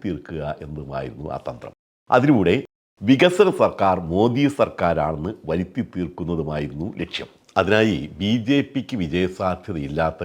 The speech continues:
കേന്ദ്രങ്ങളിൽ മാത്രം മത്സരിക്കുക എന്നായിരുന്നു നയം. അതിന് സാബു ജേക്കബിനുള്ള പ്രതിഫലം എന്ന് പറയുന്നത് ഇന്ത്യയിൽ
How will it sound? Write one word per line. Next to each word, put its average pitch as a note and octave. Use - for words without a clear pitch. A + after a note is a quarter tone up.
കേന്ദ്രങ്ങളിൽ C#2+
മാത്രം C2
മത്സരിക്കുക C#2+
എന്നായിരുന്നു A#1+
നയം. -
അതിന് E3+
സാബു D#3+
ജേക്കബിനുള്ള F#2+
പ്രതിഫലം E2
എന്ന് D#2
പറയുന്നത് C#2
ഇന്ത്യയിൽ B2+